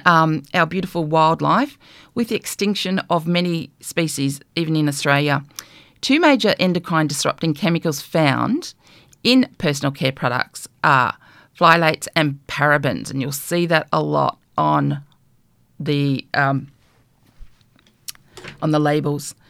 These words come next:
Now, phytates are plasticizing ingredients that have been linked to birth defects in the reproductive system of boys, and it lowers sperm motility in adult med-, men, among other problems. So phytates were found to be, uh, present in nearly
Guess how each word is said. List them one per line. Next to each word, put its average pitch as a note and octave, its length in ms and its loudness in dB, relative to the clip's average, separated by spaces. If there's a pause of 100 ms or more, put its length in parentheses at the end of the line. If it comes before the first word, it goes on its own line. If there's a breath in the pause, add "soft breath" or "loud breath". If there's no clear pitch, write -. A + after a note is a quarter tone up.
(440 soft breath)
Now, G3 320 4
phytates C4+ 560 2 (140)
are C#3+ 180 -6
plasticizing D3 920 0
ingredients D3+ 520 0
that E3 120 0
have D#3+ 100 -2
been E3+ 260 0
linked - 240 -4
to F3 100 -4
birth E3+ 380 0
defects D#3 480 -4
in D#3+ 80 0
the D#3 160 -2
reproductive F3 680 0
system C#3+ 560 -4 (320 soft breath)
of E3 380 6 (100)
boys, D#3+ 540 0 (360 loud breath)
and G#3 180 4
it - 100 0
lowers A#3 340 4
sperm F#3 380 0
motility E3 500 0
in D3 140 4
adult C#3 300 2
med-, D3 320 -2
men, C#3+ 400 2 (280 loud breath)
among D#3 320 2
other D3+ 200 2
problems. C#3+ 600 0 (300 soft breath)
So - 140 -2
phytates B3 560 2
were G3 120 0
found F3 380 0
to F3+ 80 -4
be, D#3+ 320 0
uh, C#3+ 320 2
present G3+ 560 0
in F3+ 80 0
nearly D#3+ 400 -2